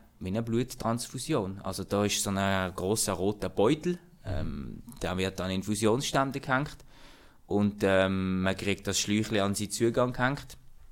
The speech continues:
Und das läuft nachher, in meinem Fall, ist es, glaub, fünfundvierzig Minuten gegangen,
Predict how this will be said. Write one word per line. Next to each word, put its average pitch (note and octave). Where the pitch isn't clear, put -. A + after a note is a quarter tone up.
Und G2
das F#2+
läuft G2+
nachher, G2+
in F#2
meinem G2
Fall, G2
ist -
es, -
glaub, -
fünfundvierzig G2+
Minuten A2
gegangen, C3